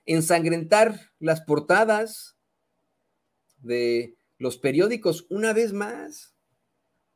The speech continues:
Ensangrentarlas así de asqueroso, fíjese, ¿no? Y lo mismo hace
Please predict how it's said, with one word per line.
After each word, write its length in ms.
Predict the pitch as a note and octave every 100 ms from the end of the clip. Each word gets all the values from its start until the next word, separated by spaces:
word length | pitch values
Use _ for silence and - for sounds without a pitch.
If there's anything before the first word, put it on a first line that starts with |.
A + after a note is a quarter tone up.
| _ _ -
Ensangrentarlas 1080 | E3+ E3+ F3+ E3+ E3+ E3 G3+ G#3 F#3+ D#3 D3+
así 220 | D#3 F#3+
de 80 | F#3
asqueroso, 680 | E3 D#3 D3+ D3+ B2 G2+ _ -
fíjese, 460 | - - - G#2 _ _ _ _ -
¿no? 260 | C3 D#3 _ _ _ _ _ _ _ _ -
Y 100 | E3+
lo 140 | E3
mismo 400 | F#3 D4 D#4+ B3+
hace 500 | A3 G#3+ A3 D#4 -